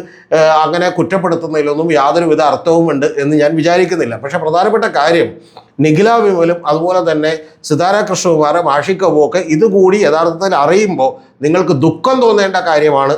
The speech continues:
അങ്ങനെ ദുഃഖം തോന്നും എന്ന് തന്നെയാണ് ഞാൻ വിചാരിക്കുന്നത്. ഈ കഴിഞ്ഞ ദിവസങ്ങളിൽ ഇപ്പോൾ, ആ, ഇസ്ലാമിക് സ്റ്റേറ്റ് എന്ന് പറയുന്ന ഐ എസ് ഐ എസിൻ്റെ ഒരു സംഘടനയുണ്ട്. ആ സംഘടനയുടെ പേര് ഇസ്ലാമിക് State of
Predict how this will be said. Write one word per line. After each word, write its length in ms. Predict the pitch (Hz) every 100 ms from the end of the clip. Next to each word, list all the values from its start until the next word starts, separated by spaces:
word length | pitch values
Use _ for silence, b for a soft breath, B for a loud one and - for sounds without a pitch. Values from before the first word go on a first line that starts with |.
| 156
അങ്ങനെ 180 | 156 170 160
ദുഃഖം 220 | 160 185 180
തോന്നും 260 | 170 202 208
എന്ന് 240 | 170 170 160
തന്നെയാണ് 300 | 147 139 156
ഞാൻ 120 | 170 170
വിചാരിക്കുന്നത്. 460 | 170 170 143 120 - B B B B B 220
ഈ 20 | 247
കഴിഞ്ഞ 260 | 208 185 220 208
ദിവസങ്ങളിൽ 500 | 170 170 170 131 123 131
ഇപ്പോൾ, 200 | 160 180 180 156
ആ, 20 | 151 156 156
ഇസ്ലാമിക് 480 | 165 190 208 226 220
സ്റ്റേറ്റ് 280 | - 180 170 170
എന്ന് 100 | 160
പറയുന്ന 220 | 151 156 170
ഐ 40 | 156 175
എസ് 120 | 190
ഐ 20 | 165
എസിൻ്റെ 240 | 151 156 160
ഒരു 60 | 156
സംഘടനയുണ്ട്. 500 | 151 143 170 147 147
ആ 40 | 151
സംഘടനയുടെ 400 | 151 156 175 175 139
പേര് 160 | 131 165 170 B B B 151
ഇസ്ലാമിക് 420 | 175 202 214 214
State 240 | 190 175
of 60 | 175